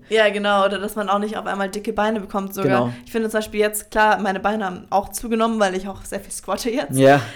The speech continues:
Speaker 1: Aber so, zum Beispiel, sie sehen auch einfach halt muskulös und definiert aus.
Speaker 2: Ja.
Speaker 1: Also so, jetzt nicht übelst definiert, aber halt so,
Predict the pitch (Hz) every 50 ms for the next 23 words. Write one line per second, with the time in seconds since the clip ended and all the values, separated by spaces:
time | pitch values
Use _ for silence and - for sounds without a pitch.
0 | - - - 208 202 208 214 202 202 208 202 196 196 196 190 - - - - _
1 | - - 202 214 202 202 - 220 196 185 185 196 220 233 220 208 - 196 196 196
2 | 196 214 190 208 208 220 208 208 208 208 202 214 208 - 196 196 196 196 - -
3 | - - 202 202 208 208 214 262 247 - - 175 175 175 - - - 190 190 185
4 | 196 190 180 - - - - 185 - - 208 208 - 202 196 190 185 185 - 208
5 | 208 208 214 208 190 185 190 185 185 190 196 190 185 185 190 185 185 185